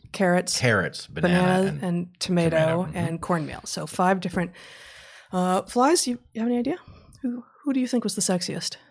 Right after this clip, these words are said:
Speaker 2: Tomato.
Speaker 1: Yeah.
Speaker 2: Did I nail it?
Speaker 1: You did.
Speaker 2: Hell yeah.
Speaker 1: <laughs> And I have really nothing to say about why that might be. And you just got, you know, you, you
Speaker 2: Well,
Speaker 1: nailed the twenty percent there.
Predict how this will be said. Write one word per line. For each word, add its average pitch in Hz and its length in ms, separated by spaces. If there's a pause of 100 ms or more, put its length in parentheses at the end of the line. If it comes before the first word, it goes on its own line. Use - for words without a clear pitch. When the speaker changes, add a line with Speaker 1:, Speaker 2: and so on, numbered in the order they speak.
(280)
Speaker 2:
Tomato. 71 320 (1300)
Speaker 1:
Yeah. 185 160 (400)
Speaker 2:
Did 87 120
I 92 60
nail 123 220
it? 175 160
Speaker 1:
You 277 80
did. 294 320
Speaker 2:
Hell 202 220
yeah. 117 580
Speaker 1:
<laughs> - 40 (300)
And 247 80
I 262 100
have 269 140
really 269 220
nothing 226 440
to 214 80
say 226 260
about 190 240
why 190 160
that 202 180
might 180 240
be. 185 200
And 170 100
you 190 80
just 185 200
got, 170 280
you 180 80
know, 175 80
you, 196 200
you - 80
Speaker 2:
Well, 160 220
Speaker 1:
nailed 156 180
the 190 60
twenty 190 280
percent 196 380
there. 170 240